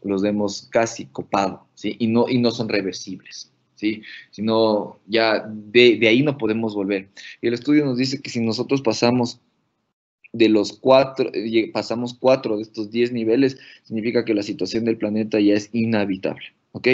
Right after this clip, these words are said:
Y como ustedes pueden ver, en cuanto, eh, al, al cambio climático, en cuanto a la can-, a la soli-, a la acidificación de los océanos,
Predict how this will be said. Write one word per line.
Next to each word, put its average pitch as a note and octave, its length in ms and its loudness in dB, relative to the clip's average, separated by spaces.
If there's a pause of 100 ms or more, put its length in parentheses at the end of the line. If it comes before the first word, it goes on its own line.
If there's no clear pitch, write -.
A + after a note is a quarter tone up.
(400)
Y - 60 -12
como G#2+ 180 -4
ustedes A#2 260 2
pueden A#2+ 300 2
ver, A#2 280 6 (240)
en G#2+ 140 -8
cuanto, A#2 600 2
eh, F#2+ 500 2 (200)
al, F#2+ 680 -2 (180)
al G#2 140 -4
cambio A2 280 0
climático, G#2+ 920 -2
en G#2 140 -10
cuanto G#2+ 720 0
a G2 100 0
la F#2+ 140 -2
can-, F#2+ 260 -8
a F#2+ 80 -4
la F#2 160 -2
soli-, G#2 400 -4
a F2 240 -4
la G2 260 -4
acidificación G#2+ 840 -4
de G2+ 80 0
los F#2 140 0
océanos, G#2 520 -2